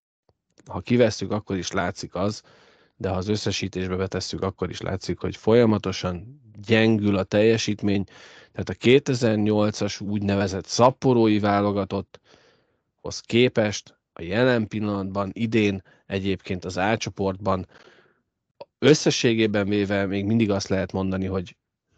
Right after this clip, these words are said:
bőven megfeleltnek tekinthető teljesítményű magyar válogatott is sokkal, de sokkal gyengébb. Ez a fél pont differencia,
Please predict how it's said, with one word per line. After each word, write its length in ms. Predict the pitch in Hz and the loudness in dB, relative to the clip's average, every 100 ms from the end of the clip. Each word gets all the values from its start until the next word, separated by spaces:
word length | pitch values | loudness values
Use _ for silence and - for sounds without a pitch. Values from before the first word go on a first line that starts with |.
| _ _ _ _ _ _ | _ _ _ _ _ _
bőven 600 | 95 127 139 117 101 101 | 2 6 6 6 4 4
megfeleltnek 1040 | 110 110 - 127 95 92 90 - 95 95 | 2 0 0 0 2 0 -4 -10 -12 -12
tekinthető 800 | - 95 92 95 92 - 90 98 | -12 -14 -10 -12 -12 -12 -10 -8
teljesítményű 800 | 87 101 98 92 92 - 95 87 | -4 -2 -2 -2 -8 -8 -8 -6
magyar 320 | 92 104 104 | -4 -4 -2
válogatott 600 | 101 101 95 92 90 95 | 0 0 -2 -4 -6 -8
is 160 | - - | -8 -4
sokkal, 420 | - 135 - 104 | -2 0 0 0
de 120 | 92 | 0
sokkal 540 | 90 - 92 - 90 87 - - _ _ _ _ | -4 -6 -8 -6 -6 -6 -12 -20 _ _ _ _
gyengébb. 800 | - 92 104 101 98 98 87 - _ _ _ _ _ _ _ _ _ _ | -4 4 6 6 2 -2 -4 -10 _ _ _ _ _ _ _ _ _ _
Ez 140 | - 104 | -6 -4
a 60 | |
fél 280 | - 143 160 | 2 6 6
pont 260 | 147 110 104 | 4 -2 -2
differencia, 880 | 117 - 120 113 - 107 98 - | -4 -2 -2 -2 -4 -2 -2 -4